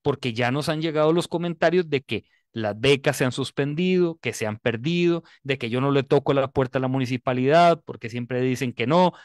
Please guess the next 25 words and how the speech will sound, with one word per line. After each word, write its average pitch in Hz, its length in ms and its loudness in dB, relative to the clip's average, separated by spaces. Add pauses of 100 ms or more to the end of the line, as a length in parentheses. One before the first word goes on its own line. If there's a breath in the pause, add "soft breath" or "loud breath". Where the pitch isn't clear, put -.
que 123 120 -2
no 123 140 0
tienen 120 340 -2
tiempo, 170 640 0 (220 loud breath)
de 123 80 -4
que 131 120 -4
esto 131 180 -6
no... 131 140 -6 (400 soft breath)
Entonces 156 340 -2
hay 156 160 2
una 214 180 0
gestión 196 1040 -2 (160)
y 143 120 -4
un 151 120 0
liderazgo 185 540 4
empresarial 156 680 -4
que - 120 -6
hay 123 60 -4
que 127 180 -2
llevar, 107 400 -2 (460)
pero 131 200 0
una 165 200 2
cosa 202 440 4
es 202 80 0
decir 190 420 -2